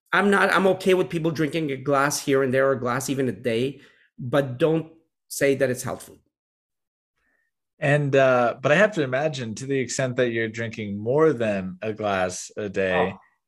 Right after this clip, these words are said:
Speaker 2: eh, then, then you're getting into the area where, uh, it's certainly impacting your sleep,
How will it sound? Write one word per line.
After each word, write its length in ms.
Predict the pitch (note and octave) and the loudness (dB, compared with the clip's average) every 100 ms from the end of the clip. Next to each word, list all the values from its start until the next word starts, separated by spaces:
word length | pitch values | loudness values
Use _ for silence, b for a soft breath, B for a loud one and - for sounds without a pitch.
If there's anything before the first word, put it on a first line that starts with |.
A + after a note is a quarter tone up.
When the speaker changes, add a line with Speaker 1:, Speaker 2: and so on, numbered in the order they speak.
| _ | _
Speaker 2:
eh, 200 | - - - | -2 -2 -2
then, 540 | B2+ C#3+ D3+ C#3+ C3+ - | 2 2 2 -2 -8 -10
then 280 | C#3 C#3+ D#3+ | -2 -2 0
you're 120 | D3 | 0
getting 320 | C3+ B2+ A#2+ | 0 0 -2
into 280 | A#2 G#2+ A#2 | -8 -8 -4
the 100 | A2+ | -2
area 400 | G2+ A2+ A2+ G#2+ | 0 0 0 0
where, 560 | G#2 G#2 G2+ G2+ F#2+ - | 0 0 2 0 -2 -8
uh, 300 | G2+ G2 F#2+ | -6 -4 -4
it's 220 | G2 F#2+ | -6 -6
certainly 360 | - G3+ E3 B2+ | 0 0 0 -4
impacting 460 | A2 A#2 G2 G#2+ F#2+ | -2 0 -2 -4 -6
your 140 | F2 | -6
sleep, 480 | - D3 A#2 G2 | -4 -2 0 -2